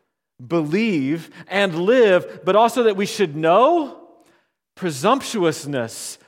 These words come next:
lies in doubting his word, not in trusting it. I don't want us to be presumptuous,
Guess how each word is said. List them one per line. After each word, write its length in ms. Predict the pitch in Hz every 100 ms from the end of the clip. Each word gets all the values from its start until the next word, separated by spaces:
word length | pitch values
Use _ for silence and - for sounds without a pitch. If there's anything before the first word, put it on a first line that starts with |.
| _
lies 420 | 143 151 165 151
in 280 | 165 139 117
doubting 460 | 143 151 151 131 104
his 240 | 104 95
word, 460 | 98 107 92 85 - _ _ _ _ _ _
not 420 | 117 123 107 - _ _ _ _ _
in 360 | 123 107 98 90 _ _
trusting 480 | - 85 80 87 80
it. 300 | - _ _ _ _ _ _ _ _ _ _ _ _ _ _ _ _ _ _ _ _ _ _ _ _ _ _ _ _ _ _ _ _
I 100 | 147
don't 140 | 165
want 160 | 156 151
us 120 | 147
to 100 | -
be 160 | 123 123
presumptuous, 1080 | 120 110 131 165 - 135 82 - - -